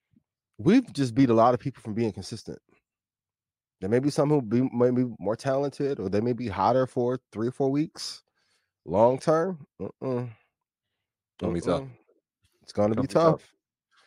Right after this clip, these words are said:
Speaker 2: Yeah.
Speaker 1: It's gonna be
Speaker 2: I,
Speaker 1: tough. I don't see nobody else hosting no dinners or going to, with Canelo.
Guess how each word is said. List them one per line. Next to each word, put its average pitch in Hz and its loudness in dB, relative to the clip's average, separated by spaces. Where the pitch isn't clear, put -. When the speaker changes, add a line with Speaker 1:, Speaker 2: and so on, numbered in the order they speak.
Speaker 2:
Yeah. 82 -2
Speaker 1:
It's 73 -2
gonna 85 -4
be 107 6
Speaker 2:
I, 123 12
Speaker 1:
tough. 139 0
I 107 6
don't 147 6
see 233 -2
nobody 240 6
else 139 6
hosting 147 2
no 131 4
dinners 117 0
or 104 -8
going 117 2
to, 113 0
with 104 -8
Canelo. 110 -2